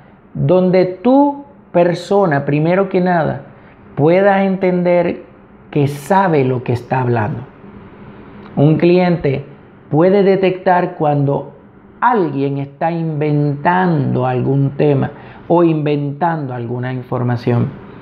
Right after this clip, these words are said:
En muchas ocasiones le he mencionado a mis asociados que nuestros clientes en muchas ocasiones están más adiestrados que nosotros.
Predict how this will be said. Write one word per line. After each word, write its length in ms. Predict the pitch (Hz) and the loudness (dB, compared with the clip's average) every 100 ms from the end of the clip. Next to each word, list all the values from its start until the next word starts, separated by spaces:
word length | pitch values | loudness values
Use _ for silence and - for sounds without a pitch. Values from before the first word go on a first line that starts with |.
| - - - - - - - | -20 -20 -20 -20 -18 -12 0
En 120 | 127 | 2
muchas 240 | 143 160 | 4 2
ocasiones 480 | 156 160 143 151 151 | 0 -2 -2 -2 0
le 220 | 147 147 | 0 0
he 40 | 147 | 0
mencionado 800 | 151 143 147 143 147 139 127 - - - - - - - | -2 -2 0 2 4 2 -2 -8 -20 -20 -20 -20 -20 -4
a 100 | 135 | 2
mis 160 | 135 | 2
asociados 720 | 139 131 127 143 147 143 123 - - - - - - - | 2 2 2 2 2 2 -4 -10 -20 -20 -20 -20 -20 -8
que 100 | - | 0
nuestros 440 | 156 165 160 165 160 | 2 2 2 0 0
clientes 960 | - 160 165 202 214 185 151 147 147 - | 0 2 4 2 0 0 0 -2 -6 -4
en 320 | 160 151 160 | -2 2 4
muchas 340 | 175 214 220 208 | 4 4 2 2
ocasiones 840 | 202 185 185 202 190 160 147 143 - | 2 0 2 2 2 2 0 -2 -2
están 720 | 135 - 156 160 156 139 147 | -2 0 0 0 0 0 2
más 380 | 160 190 185 - | 2 0 -2 0
adiestrados 1200 | 165 160 156 151 - 160 170 156 120 123 139 - - - | 0 2 0 -4 -2 2 2 2 0 -4 -8 -16 -20 -18
que 140 | - 123 | -6 -4
nosotros. 600 | 120 120 131 - - | -2 0 -2 0 -4